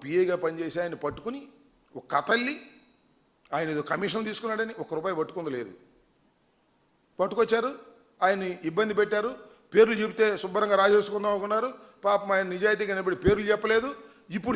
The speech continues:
తీసుకొచ్చి ఏదో తతంగం చేయాలనేటువంటి ప్రయత్నం చేస్తున్నారు, బురద జల్లే కార్యక్రమాలు చేస్తున్నారు. మీ బురద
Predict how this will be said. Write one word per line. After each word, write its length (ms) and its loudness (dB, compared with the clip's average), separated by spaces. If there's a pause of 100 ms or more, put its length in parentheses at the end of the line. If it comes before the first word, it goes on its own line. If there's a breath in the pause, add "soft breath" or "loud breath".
తీసుకొచ్చి 400 2 (1000)
ఏదో 220 2 (120)
తతంగం 480 -2
చేయాలనేటువంటి 800 -2
ప్రయత్నం 400 -6
చేస్తున్నారు, 460 -6 (120)
బురద 260 -4
జల్లే 180 -2 (120)
కార్యక్రమాలు 540 -6
చేస్తున్నారు. 440 -6 (420 soft breath)
మీ 100 -8 (160)
బురద 220 -2